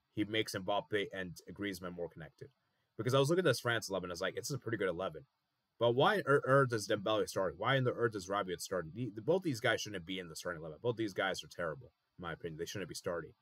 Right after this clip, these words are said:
And, and I just think for France in particular, man,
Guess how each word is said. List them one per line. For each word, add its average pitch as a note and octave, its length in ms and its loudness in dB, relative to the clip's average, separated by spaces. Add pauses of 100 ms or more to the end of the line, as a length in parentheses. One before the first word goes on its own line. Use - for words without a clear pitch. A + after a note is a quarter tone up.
(580)
And, G2+ 300 0 (1000)
and A2+ 140 -4
I B2 80 4
just D3 180 -4
think D#3+ 140 2
for C3 120 0
France A#2 340 0
in G2+ 40 -16
particular, G2+ 320 -4
man, F#2 220 -2